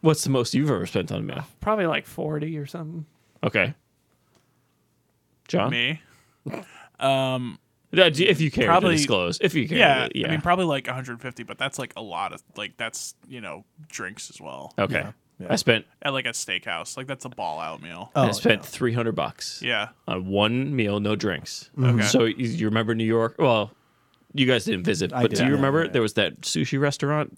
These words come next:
Speaker 4: Oh,
Speaker 1: right next to
Speaker 4: God.
Speaker 1: the door?
Speaker 4: Yeah.
Speaker 1: Apparently that's, like, a really, really good one in New York, and we never went.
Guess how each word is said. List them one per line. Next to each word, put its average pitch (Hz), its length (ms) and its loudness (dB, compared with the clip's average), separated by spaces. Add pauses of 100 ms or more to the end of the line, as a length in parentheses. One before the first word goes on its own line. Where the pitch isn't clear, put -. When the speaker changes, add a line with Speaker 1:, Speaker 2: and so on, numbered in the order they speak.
Speaker 4:
Oh, 135 100 6
Speaker 1:
right 120 220 6
next 113 240 2
to 117 40 4 (120)
Speaker 4:
God. 120 100 4
Speaker 1:
the 107 80 0
door? 110 360 0 (480)
Speaker 4:
Yeah. 214 140 -10
Speaker 1:
Apparently 156 440 4
that's, 113 220 0
like, 98 140 -6
a 82 60 2
really, 104 540 0 (460)
really 104 460 2 (140)
good 107 200 2
one 151 300 2
in 135 160 2
New 110 80 0
York, 107 300 2
and 117 100 2
we 113 180 4
never 165 300 6
went. 131 260 2